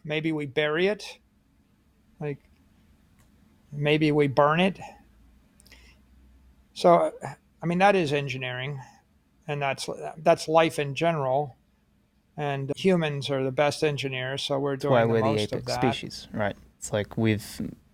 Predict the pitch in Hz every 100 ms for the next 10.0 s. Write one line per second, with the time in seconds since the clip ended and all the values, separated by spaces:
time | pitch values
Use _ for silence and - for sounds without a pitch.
0 | _ _ - 117 113 110 - - - -
1 | 131 - 147 156 214 190 - 240 302 226
2 | 131 123 123 113 - 120 110 113 - 113
3 | 120 117 117 - - - 113 - 104 104
4 | 107 - 113 - 110 107 104 - 113 107
5 | 98 - 110 - 151 - - - _ _
6 | _ _ _ _ _ _ _ _ _ _
7 | _ _ _ _ 123 101 95 - - 120
8 | - 143 139 185 156 - 127 101 123 233
9 | 185 135 104 _ - 127 90 123 120 123